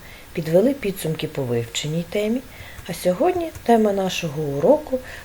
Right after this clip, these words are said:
розповідні, питальні і спонукальні речення, окличні і неокличні. Ця тема не є для вас абсолютно новою,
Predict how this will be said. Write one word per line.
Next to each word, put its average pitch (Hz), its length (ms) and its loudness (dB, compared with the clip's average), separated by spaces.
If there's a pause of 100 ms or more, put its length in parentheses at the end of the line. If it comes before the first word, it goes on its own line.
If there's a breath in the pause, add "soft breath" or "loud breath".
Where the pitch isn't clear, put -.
розповідні, 165 760 0 (100)
питальні 240 540 2
і 202 40 -6
спонукальні 190 760 0
речення, 127 500 -2 (160)
окличні 226 720 0
і 214 40 0
неокличні. 180 800 0 (520 loud breath)
Ця 220 160 2
тема 320 360 4
не 202 140 4
є 285 200 4
для 240 160 6
вас 220 240 2
абсолютно 214 760 0
новою, 165 560 -2